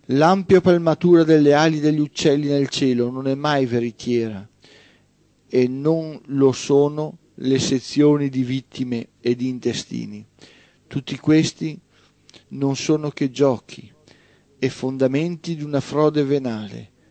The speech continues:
Fuggili, se vuoi dischiuderti le porte del giardino sacro della pietà, dove virtù, sapienza, ordine armonico si adunano." Questa c'è una condanna di chi,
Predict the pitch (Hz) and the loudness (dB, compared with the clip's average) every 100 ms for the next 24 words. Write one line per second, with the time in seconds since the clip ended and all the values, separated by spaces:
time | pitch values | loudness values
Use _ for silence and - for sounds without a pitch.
0 | _ - - 160 110 110 110 113 - _ | _ -10 0 0 0 -8 -8 -12 -18 _
1 | _ - - 127 135 139 139 123 - 156 | _ -10 0 4 6 6 4 -2 -2 0
2 | 147 143 - 139 131 143 147 147 139 131 | 2 0 2 2 2 4 2 2 2 4
3 | 131 127 135 127 - 135 - 131 127 123 | 2 0 -4 -4 -2 -4 -4 -4 0 -2
4 | 123 113 - 104 101 _ _ _ - 123 | -2 -6 -6 -12 -14 _ _ _ -2 2
5 | 131 127 131 123 - 151 - 135 135 127 | 4 4 2 0 -2 -4 -4 -6 -4 -4
6 | 147 139 151 - - 123 120 127 123 117 | -4 -6 -6 -6 -2 -2 -2 -6 -6 -8
7 | - 117 120 117 113 110 107 - - - | -10 -12 -10 -8 -6 -6 -10 -14 -18 -16
8 | - - 107 107 101 98 - 107 _ _ | -12 -8 -8 -8 -12 -14 -18 -20 _ _
9 | _ _ - - _ _ _ _ - - | _ _ -20 -20 _ _ _ _ -20 -20
10 | _ _ - 113 - - _ _ - 113 | _ _ -2 -2 -4 -14 _ _ -6 -4
11 | 107 - 120 117 - 135 131 117 98 90 | -4 -8 -14 -12 -12 -14 -12 -12 -14 -16
12 | 110 147 - _ _ _ _ _ _ _ | -18 -20 -20 _ _ _ _ _ _ _
13 | _ 127 127 123 131 131 | _ -12 -12 -10 -8 -10